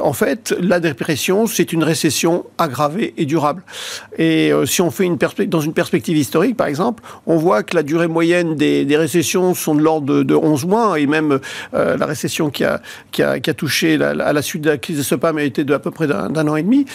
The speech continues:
Et alors que la, la, la grande dépression qui a suivi, euh, le, le crash financier de dix-neuf cent vingt-neuf a duré trois ans et demi.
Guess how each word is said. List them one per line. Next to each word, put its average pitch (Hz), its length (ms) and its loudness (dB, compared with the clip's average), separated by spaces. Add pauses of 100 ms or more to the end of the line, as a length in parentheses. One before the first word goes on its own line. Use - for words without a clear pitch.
(320)
Et 190 60 4
alors 220 340 0
que 214 280 2
la, 160 340 0
la, 151 160 -2
la 147 140 -2
grande 165 240 -2
dépression 151 600 -2
qui - 100 -2
a 147 60 0
suivi, 156 500 0
euh, 135 220 0
le, 147 200 0
le 139 120 0
crash - 260 -2
financier 165 400 -2
de 170 140 0
dix-neuf 175 240 0
cent 170 100 -2
vingt-neuf 196 320 0
a 170 60 2
duré 165 240 0
trois 165 260 0
ans 170 40 0
et 160 80 0
demi. 143 200 0